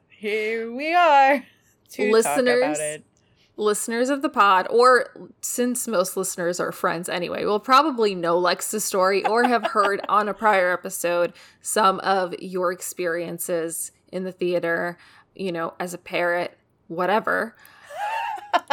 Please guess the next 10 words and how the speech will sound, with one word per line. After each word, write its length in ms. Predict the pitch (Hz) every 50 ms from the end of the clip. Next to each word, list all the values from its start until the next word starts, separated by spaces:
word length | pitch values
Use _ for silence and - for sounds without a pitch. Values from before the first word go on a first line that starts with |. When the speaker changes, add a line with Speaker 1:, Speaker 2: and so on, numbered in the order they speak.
| - - - 262 - _ 240 - -
Speaker 2:
I 240 | - 202 196 233 262
re-, 200 | 277 247 226 -
I 160 | - 202 208
will 200 | 208 185 180 180
never 260 | 180 180 180 165 170 170
forget 320 | - 190 175 170 175 -
that 240 | - - 554 523 508
story. 400 | - - 403 - - - 185 196 311
Speaker 1:
<laughs> 60 | - _ 285 - _ - 254 _ _ 247 _ _ _ _ - - - - - - - - - - - _ _ _ -
Uh, 720 | 262 262 254 240 233 220 208 190 185 175 170 165 160 160